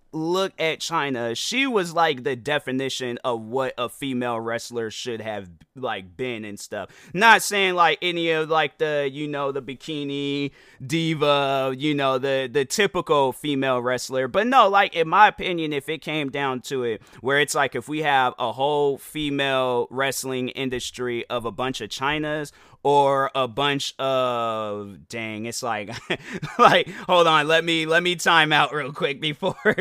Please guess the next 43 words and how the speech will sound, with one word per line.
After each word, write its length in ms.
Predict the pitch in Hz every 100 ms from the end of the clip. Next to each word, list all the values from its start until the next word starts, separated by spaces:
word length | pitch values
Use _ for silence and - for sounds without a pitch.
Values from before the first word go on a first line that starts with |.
| -
<laughs> 240 | 311 277
before 280 | 170 170 180
I 120 | 170
mess 300 | 170 165 -
around 240 | 175 170 156
and 100 | 143
say 220 | 165 151
something 300 | - 156 147
that 120 | 147
I 40 |
mess, 280 | 147 143 139
and 320 | 143 143 135
for, 160 | 127 143
end 260 | - 143 143
up 140 | 135
forgetting, 520 | - 123 139 135 127
but 280 | 120 143 151 - - - - -
if 220 | 190 185
you, 420 | 220 269 262 214 - 131
dang, 460 | 131 131 120 120 -
it's 260 | 139 139
'cause 240 | - 147 139
I, 160 | 151 -
I 100 | 156
feel 180 | - 180
like 180 | 180 156
I'm 100 | 160
gonna 120 | 135
say 220 | - 151
a 80 | 139
wrestler's 540 | 135 139 143 143 131
name, 400 | 120 127 135 135
and 120 | 123
then 220 | 120 123 123
next 260 | 135 135
thing 120 | 139
you 80 | 135
know, 340 | 135 131 131 127 -
my 180 | - 127
podcast 680 | 131 135 131 127 143 131 131
gets 240 | 127 131 -
all 220 | 135 131
famous, 560 | - 135 131 131 131